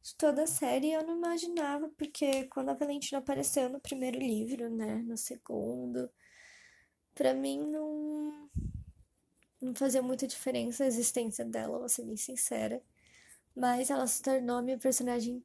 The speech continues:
feminina favorita dos livros da Karina. Sim, ela ultrapassou a Sofia, mas a Sofia também é maravilhosa, a Sofia está no meu coração.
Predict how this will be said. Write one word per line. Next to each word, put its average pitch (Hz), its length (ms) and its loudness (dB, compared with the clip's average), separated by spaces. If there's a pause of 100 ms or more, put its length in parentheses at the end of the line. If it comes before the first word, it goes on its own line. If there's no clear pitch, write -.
feminina 226 540 -2
favorita 233 840 -2 (800)
dos 240 260 -2
livros 247 340 0
da 240 160 0
Karina. 220 720 2 (720)
Sim, 233 320 6
ela 220 100 2
ultrapassou 226 600 2
a 220 40 2
Sofia, 233 680 0 (440)
mas 233 160 0
a 233 60 2
Sofia 240 280 2
também 233 220 2
é 233 40 2
maravilhosa, 220 680 0
a - 20 2
Sofia 233 260 -4
está 226 220 -2
no 220 80 -2
meu 220 120 -2
coração. 254 600 -2